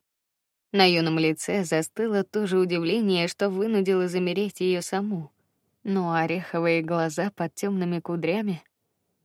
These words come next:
изучали её черты пристально и цепко.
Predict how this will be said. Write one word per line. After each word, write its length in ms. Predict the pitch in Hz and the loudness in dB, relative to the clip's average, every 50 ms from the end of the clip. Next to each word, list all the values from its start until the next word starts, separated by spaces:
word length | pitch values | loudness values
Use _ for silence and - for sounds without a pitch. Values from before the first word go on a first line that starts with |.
| _ - | _ -2
изучали 540 | 254 247 208 233 214 - - - 220 208 190 | -2 0 2 2 0 0 0 0 0 2 2
её 320 | 185 180 180 180 175 165 160 | 2 2 2 2 0 0 -2
черты 480 | - - 175 156 - - 175 185 190 | -2 -4 -4 -6 -6 -6 -6 -6 -6
пристально 720 | - - - 151 160 - - - 165 165 160 160 160 156 160 | -6 -4 -4 -4 -4 -4 -6 -6 -4 -4 -4 -4 -4 -4 -6
и 60 | 170 | -6
цепко. 500 | - - - 196 185 - - - 156 | -8 -10 -10 -10 -12 -12 -14 -14 -14